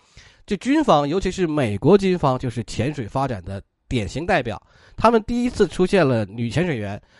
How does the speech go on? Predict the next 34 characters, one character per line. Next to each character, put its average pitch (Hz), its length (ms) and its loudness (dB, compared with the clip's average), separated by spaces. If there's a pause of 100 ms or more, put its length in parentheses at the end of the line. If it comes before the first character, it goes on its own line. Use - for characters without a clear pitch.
还 165 220 2
第 226 300 -2
一 233 60 2
次 190 300 -2
潜 95 260 -2
到 123 140 -2
了 117 140 -4
一 175 200 0
百 117 280 2
米 139 180 -4
的 98 120 -12
深 160 220 -4
水 90 140 -10
区。 - 200 -20 (1400)
到 262 180 8
了 214 100 8
二 269 260 6
战 247 240 8
时 147 160 -2
期 139 140 -4
呢， 127 220 2
那 117 100 -2
就 123 80 0
更 156 180 2
不 147 80 2
得 139 100 4
了 110 120 2
了， 123 200 0
因 143 120 0
为 156 60 2
二 180 220 6
战 165 220 6
时 151 180 -4
期， 185 340 -4